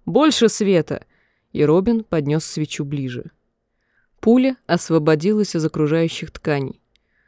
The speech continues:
Хьюг услышал шипение, почувствовал запах горящего мяса и крови.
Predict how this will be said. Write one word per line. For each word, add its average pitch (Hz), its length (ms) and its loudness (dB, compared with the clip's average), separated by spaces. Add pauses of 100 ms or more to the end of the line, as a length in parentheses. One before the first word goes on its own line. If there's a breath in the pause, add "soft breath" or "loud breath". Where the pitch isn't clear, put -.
(220)
Хьюг 214 400 0
услышал 208 420 0
шипение, 165 800 0
почувствовал 170 680 -2
запах 175 380 -2
горящего 160 540 0
мяса 170 440 0
и - 160 -4
крови. 151 460 -2